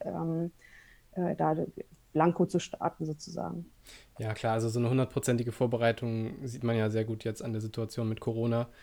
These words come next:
Speaker 2: Ich meine, wer hätte sich
Speaker 1: Mhm.
Speaker 2: darauf vorbereiten können? Ähm,
Speaker 1: Genau.
Speaker 2: <laughs> ne, auch gerade für Fotografen jetzt, ähm, das ist dann schwierig. Ähm, du als B W Lerin,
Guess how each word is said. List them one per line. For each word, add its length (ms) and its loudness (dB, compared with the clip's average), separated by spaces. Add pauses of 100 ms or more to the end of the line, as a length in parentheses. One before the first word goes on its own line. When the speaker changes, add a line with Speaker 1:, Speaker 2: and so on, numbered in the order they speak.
(320)
Speaker 2:
Ich 60 -8
meine, 260 -4
wer 120 2
hätte 160 4
sich 160 6
Speaker 1:
Mhm. 40 6
Speaker 2:
darauf 320 6
vorbereiten 540 2
können? 340 2 (320)
Ähm, 340 0 (300)
Speaker 1:
Genau. 320 2
Speaker 2:
<laughs> 140 -12
ne, 260 2
auch 140 -2
gerade 220 2
für 120 -8
Fotografen 600 -6
jetzt, 500 -6
ähm, 440 -4 (540)
das 220 -4
ist 380 -8 (540)
dann 180 0
schwierig. 500 0 (540)
Ähm, 540 0 (680)
du 120 0
als 160 2
B 160 2
W 120 -2
Lerin, 480 4